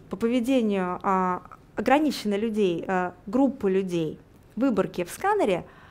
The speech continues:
предсказать или сделать выводы о том, как, а, поведут себя потребители,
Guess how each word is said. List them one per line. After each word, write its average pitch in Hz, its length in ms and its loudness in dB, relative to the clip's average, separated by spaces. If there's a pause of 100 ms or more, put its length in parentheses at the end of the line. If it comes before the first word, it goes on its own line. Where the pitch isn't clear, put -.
(360)
предсказать 254 720 -2
или 254 160 0
сделать 247 400 0
выводы 294 320 2
о 220 100 2
том, 226 240 0 (540)
как, 285 580 0
а, 190 160 -2
поведут 247 440 -4
себя 214 240 0
потребители, 220 840 -2